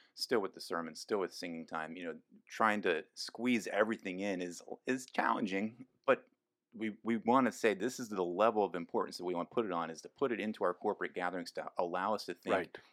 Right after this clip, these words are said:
Speaker 1: and do it together, and not just say, "Oh, go online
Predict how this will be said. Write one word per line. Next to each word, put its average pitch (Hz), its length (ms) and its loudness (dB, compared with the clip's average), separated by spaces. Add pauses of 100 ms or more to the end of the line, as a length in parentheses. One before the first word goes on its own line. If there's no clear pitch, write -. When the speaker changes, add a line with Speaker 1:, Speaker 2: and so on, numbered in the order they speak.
(120)
Speaker 1:
and 98 120 -2
do 110 140 6
it 104 120 4
together, 95 420 2 (360)
and 131 120 4
not 123 200 4
just - 340 -6
say, 98 200 2
"Oh, 117 100 6
go 110 220 0
online 95 440 0